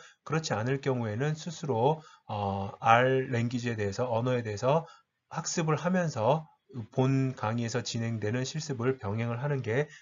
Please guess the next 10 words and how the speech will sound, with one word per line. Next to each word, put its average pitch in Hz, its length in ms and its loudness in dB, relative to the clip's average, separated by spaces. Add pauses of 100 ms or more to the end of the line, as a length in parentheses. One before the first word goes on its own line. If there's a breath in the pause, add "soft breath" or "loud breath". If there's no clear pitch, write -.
(120 loud breath)
따라오는데, 135 640 2
수업을 165 460 8
이제, 107 320 -4 (260 soft breath)
어, 104 320 -6
소화하는데 143 680 -2
무리가 120 400 -4
없을 117 440 -4
것으로 127 460 -6
예상이 110 340 -8
됩니다. 98 480 -10